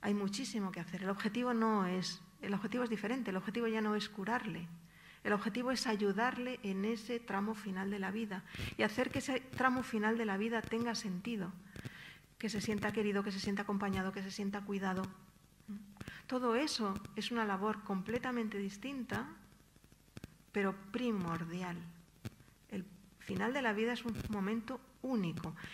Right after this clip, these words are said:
y hay muchas cosas que podemos hacer, hay muchas iniciativas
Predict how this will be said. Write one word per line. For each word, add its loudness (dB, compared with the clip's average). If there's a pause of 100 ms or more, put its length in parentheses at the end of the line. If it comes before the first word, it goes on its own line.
(140)
y 0
hay 2
muchas -4
cosas -4
que -6
podemos -4
hacer, -6
hay -2
muchas -2
iniciativas -2